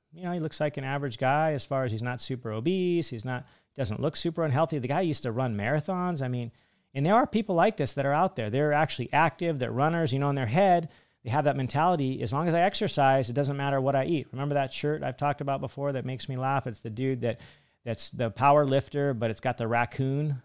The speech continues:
with the powerlifting belt and the big, big, uh, barbell, and it says, "I eat crap," or, "I exercise so that I can eat crap." Like,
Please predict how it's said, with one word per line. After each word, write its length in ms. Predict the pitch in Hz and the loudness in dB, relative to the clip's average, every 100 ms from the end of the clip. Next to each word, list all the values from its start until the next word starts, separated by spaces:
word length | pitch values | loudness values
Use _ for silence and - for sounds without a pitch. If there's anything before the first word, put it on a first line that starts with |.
| - | -12
with 180 | 117 | -12
the 100 | - | -10
powerlifting 720 | 104 123 131 127 123 127 123 120 - _ - | -2 0 0 0 -4 -4 -6 -6 -14 _ -10
belt 440 | 110 135 135 - | 2 4 2 -2
and 120 | 110 | -10
the 60 | 107 | -4
big, 420 | 127 120 - 131 | -2 -2 -6 -8
big, 300 | 123 123 117 | -4 -4 0
uh, 100 | 120 | 0
barbell, 480 | 110 127 131 131 131 | 4 4 6 4 4
and 100 | 120 | 2
it 60 | |
says, 240 | 113 123 110 | -2 -4 -2
"I 160 | 117 | 0
eat 420 | 123 143 151 - - _ _ _ _ _ _ _ | 2 0 -2 -10 -18 _ _ _ _ _ _ _
crap," 420 | 147 135 151 - | 4 4 4 2
or, 200 | 139 127 | 2 4
"I 140 | 120 | 4
exercise 720 | 117 147 - 160 - 135 135 131 | 4 2 0 -2 2 4 4 2
so 140 | 131 | -2
that 120 | 120 | 0
I 120 | 117 123 | 0 0
can 160 | 120 | -2
eat 200 | 123 131 | -4 -4
crap." 440 | - 120 120 180 127 | -4 -4 -4 -6 -6
Like, 200 | 127 | -6